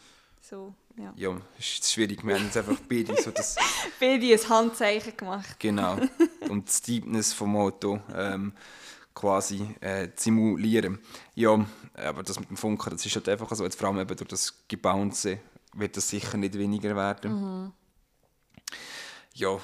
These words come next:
Speaker 2: ich finde es nicht so schlimm. Ähm,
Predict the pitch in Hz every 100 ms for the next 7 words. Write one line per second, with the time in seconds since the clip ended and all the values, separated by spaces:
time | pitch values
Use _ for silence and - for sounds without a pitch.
0 | 95 - 123 113 110 - - 117 104 113
1 | 214 226 170 175 165 - - - - 110
2 | 110 110 110 110 104 -